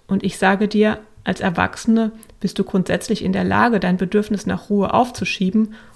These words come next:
oder kannst es dir vorausschauend schon vorher befriedigen. Denn gerade in dieser Situation ist Ruhe wohl eine unrealistische Erwartung. Aber es würde mich auch nicht wundern, wenn du mit Ruhe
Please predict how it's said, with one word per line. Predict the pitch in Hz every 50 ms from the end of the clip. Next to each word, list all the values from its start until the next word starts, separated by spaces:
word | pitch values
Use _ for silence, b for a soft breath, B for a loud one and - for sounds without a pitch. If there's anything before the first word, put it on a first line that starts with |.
| B B -
oder | 185 180 175
kannst | - - 185 180 - -
es | 196 - -
dir | - 185 190
vorausschauend | - - 180 175 165 151 180 175 - - - 190 190 196 202 196
schon | - - 190 185 185 185 -
vorher | - - - 262 233 196
befriedigen. | 160 170 180 - - - 180 165 - 170 170 185 - 185 - B B B B B B B B B B B -
Denn | 190 190 190
gerade | 190 190 185 196 214 240 269 240 247
in | 208 202 190
dieser | 208 202 - 226 208
Situation | 214 220 214 - 202 202 - - 226 220 220
ist | - 180 - - - - -
Ruhe | 233 240 254 247 220 180
wohl | 185 190 208 202
eine | - - 180 180 180
unrealistische | - - 220 226 214 - 175 160 160 165 170 - - - 175 - -
Erwartung. | - - - - - - - - - - - - - _ _ b b b b b b b b b b b b b b b
Aber | - 185 170 185
es | 180 180 190
würde | 196 190 190 185
mich | 185 175 - -
auch | 170 170
nicht | 175 180 175 - -
wundern, | 180 190 208 220 208 196 190 185 - B B B B B -
wenn | 180 175
du | 175 175
mit | 175 165 165 - - -
Ruhe | 175 185 226 262 240 180 - 185